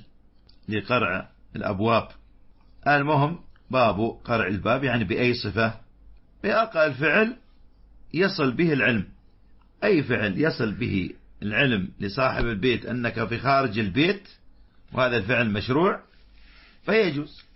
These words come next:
قال البخاري: "حدثنا مالك بن إسماعيل قال حدثنا المطلب بن زياد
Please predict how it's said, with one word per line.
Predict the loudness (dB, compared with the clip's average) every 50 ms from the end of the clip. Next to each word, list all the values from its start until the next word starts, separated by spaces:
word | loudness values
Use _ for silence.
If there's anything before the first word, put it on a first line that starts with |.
| -20 -20 -20 -8 -2
قال | 2 2 2 2
البخاري: | 2 0 -2 -2 0 2 2 2 2 2 0 0 0
"حدثنا | -2 -4 -4 -4 -4 -2 -2 -2 0
مالك | 2 2 2 2 2 0 -2 -4 -6
بن | -6 -6 -6 -8
إسماعيل | -8 -6 -4 -2 0 0 2 2 2 2 2 0 -2 -4 -6
قال | -6 -6 -4
حدثنا | -2 -4 -4 -2 -4 -4 -2 -2 0 0 0 -2 -4 -8 -14 -10 -8
المطلب | -8 -8 -8 -6 -2 0 2 2 2 2 0 0 0 0 0 -2 -6 -8 -8
بن | -4 -4 -2 -2
زياد | -2 -2 0 0 2 0 0 -2